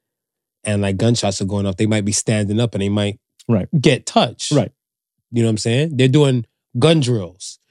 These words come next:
Speaker 2: Right.
Speaker 1: You're doing fire drills and stuff at certain works and certain facilities and stuff. So therefore, if you are in this worst case scenario, you're
Speaker 2: Yeah.
Speaker 1: at least kinda prepared
Speaker 2: Prepared.
Speaker 1: with the know-how and stuff. And
Speaker 2: Right.
Speaker 1: that's part of resilience
Speaker 2: Right.
Speaker 1: training.
Speaker 2: Makes
Speaker 1: To
Speaker 2: sense.
Speaker 1: me.
Speaker 2: Yeah. No, no.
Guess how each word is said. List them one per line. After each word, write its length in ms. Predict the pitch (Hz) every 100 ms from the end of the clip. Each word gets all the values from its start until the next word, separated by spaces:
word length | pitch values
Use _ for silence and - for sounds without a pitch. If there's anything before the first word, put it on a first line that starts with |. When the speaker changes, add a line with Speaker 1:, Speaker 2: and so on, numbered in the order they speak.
| -
Speaker 2:
Right. 120 | 127
Speaker 1:
You're 100 | 117
doing 180 | 151 143
fire 320 | 175 190 165
drills 340 | 127 131 123
and 60 | 110
stuff 200 | 110 113
at 200 | 117 -
certain 300 | - 135 123
works 280 | 139 165 -
and 100 | 123
certain 220 | 147 127
facilities 560 | 123 - 214 165 131 117
and 80 |
stuff. 220 | 107 120 104 110
So 140 | 104 117
therefore, 320 | 120 110 120
if 160 | 127 120
you 100 | 131 -
are 160 | 214
in 120 | - 143
this 100 | 113
worst 240 | 123 117
case 200 | 127 113
scenario, 640 | - 117 110 113 113 160 _ _ _ _ _
you're 160 | - 147
Speaker 2:
Yeah. 120 | 123
Speaker 1:
at 60 | 147
least 200 | 156 131
kinda 240 | 165 143 131
prepared 240 | - 143
Speaker 2:
Prepared. 280 | 139 156 143
Speaker 1:
with 100 | 139
the 60 | 135
know-how 560 | 147 165 143 131 117
and 80 | 117
stuff. 260 | - 110 95 123
And 100 | 123
Speaker 2:
Right. 200 | 95 -
Speaker 1:
that's 260 | 143 135
part 220 | - 139
of 100 | 127
resilience 680 | 117 110 131 127 92 95 - -
Speaker 2:
Right. 60 |
Speaker 1:
training. 360 | 110 107 95 90 _ _ _ _ _ _ _ _ _ _ _ _ _ _ _ _ -
Speaker 2:
Makes 60 |
Speaker 1:
To 60 | -
Speaker 2:
sense. 100 | 120
Speaker 1:
me. 200 | 110 92 _
Speaker 2:
Yeah. 120 | 180 147 -
No, 120 | 214
no. 200 | 190 165